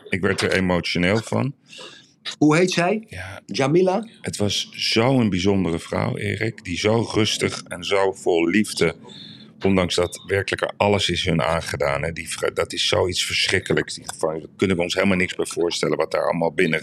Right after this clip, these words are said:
Speaker 2: Ja.
Speaker 1: binnen gebeurt. En dan deze vrouw, die zo sterk aan die tafel en zo fantastisch Nederlands sprak ze. En zulke mooie
Speaker 2: Mm.
Speaker 1: metaforen en zoveel liefde bleef geven, zonder haat, om toch maar de aandacht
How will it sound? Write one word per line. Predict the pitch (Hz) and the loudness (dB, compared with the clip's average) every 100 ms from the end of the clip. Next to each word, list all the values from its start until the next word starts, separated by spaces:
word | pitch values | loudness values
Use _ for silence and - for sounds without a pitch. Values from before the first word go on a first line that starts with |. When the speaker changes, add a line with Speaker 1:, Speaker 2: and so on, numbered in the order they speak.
| 92 | -4
Speaker 2:
Ja. | 92 87 | -4 -2
Speaker 1:
binnen | 87 80 | 0 0
gebeurt. | - 76 85 117 - - - - - - - - - | -4 0 0 0 -4 -14 -20 -18 -14 -14 -14 -18 -8
En | - | 0
dan | 82 78 | 2 4
deze | 82 110 110 90 | 4 4 2 -2
vrouw, | - 82 76 73 - _ | -2 0 2 0 -4 _
die | 82 | -4
zo | 82 95 | 0 0
sterk | 98 - 98 87 76 - - | 0 -2 0 2 0 -4 -4
aan | 95 | -2
die | 87 | 0
tafel | - 85 82 - 76 76 - _ | 0 0 -2 -2 -2 -2 -6 _
en | 80 | -6
zo | 98 95 | -2 -2
fantastisch | - - 101 92 - 135 117 - - 104 90 - | -2 -2 -2 -2 -2 0 0 -4 -2 -2 -2 -2
Nederlands | 98 101 90 78 71 73 - | 2 2 2 0 0 -6 -12
sprak | - 80 78 | -4 -4 -2
ze. | - 78 - - - - - - _ | -4 -4 -4 -16 -16 -12 -14 -16 _
En | - | -4
zulke | - 113 110 | 2 2 2
mooie | 98 98 95 | 2 4 4
Speaker 2:
Mm. | 87 | 2
Speaker 1:
metaforen | 85 80 85 - 87 87 78 78 | 0 -2 -6 -2 0 2 2 -2
en | - - | -2 0
zoveel | 117 110 - 90 | 2 2 2 4
liefde | 90 101 110 | 4 2 0
bleef | 101 101 101 | 2 0 0
geven, | - 101 104 - | -2 -2 -2 -4
zonder | 101 95 82 | 0 0 0
haat, | 76 85 104 - | 0 -2 -4 -6
om | 87 - | -10 -6
toch | 127 | -6
maar | 101 87 80 _ _ - - _ | 0 0 -2 _ _ -8 -8 _
de | - - - | -8 -4 0
aandacht | 90 101 98 | 2 4 2